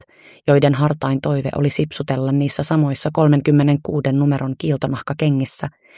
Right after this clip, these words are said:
jotka olin ostanut niihin sopivan mustan kiiltonahkavyön ja mustan kiiltonahkaisen käsilaukun kanssa kerran ruokatunnilla Bloomingdaleiltä. Ja kun lehdessä, jossa me kaksitoista olimme töissä, julkaistiin minusta kuva,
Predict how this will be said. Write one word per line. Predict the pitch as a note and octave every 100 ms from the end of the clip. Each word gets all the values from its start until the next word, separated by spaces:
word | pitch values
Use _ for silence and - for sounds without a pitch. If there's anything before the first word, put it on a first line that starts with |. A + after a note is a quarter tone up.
| - - C#3
jotka | C#3 C#3+
olin | C#3 C#3
ostanut | D3+ D3 - C3+ -
niihin | D3+ C#3 C3+
sopivan | D3+ D3+ C3+ C3+
mustan | D3+ D3+ D3 C3+
kiiltonahkavyön | D#3+ D3 C#3 C3+ - C3+ D3 C#3 C3 - - - -
ja | C#3
mustan | D3+ D3 C#3+ C#3
kiiltonahkaisen | D#3+ D3 C#3+ C3 - C#3+ D3+ C#3
käsilaukun | D#3 D3+ C3+ B2+ - C3
kanssa | C#3+ C3+ - D3+
kerran | D3 C#3+ C3+
ruokatunnilla | - C#3+ D3 C3+ C3 C3+ C3+
Bloomingdaleiltä. | C#3+ D3+ B2+ C3 C#3 C3+ C#3+ D3+ C#3+ - _ _ _ _ _ _ _ _ _ _ _ _ _ _ _ _ _
Ja | D3
kun | D3+ C#3+
lehdessä, | D#3 D3 D3 - D3+ C#3 _ -
jossa | D3 D3+
me | D3
kaksitoista | E3 - D3+ C#3 C3+ -
olimme | C#3+ C#3 C#3
töissä, | D#3 C#3 - - - _ _ _
julkaistiin | D3 C#3 C3+ - C#3+ C3+
minusta | C3+ C3+ - D3+
kuva, | D3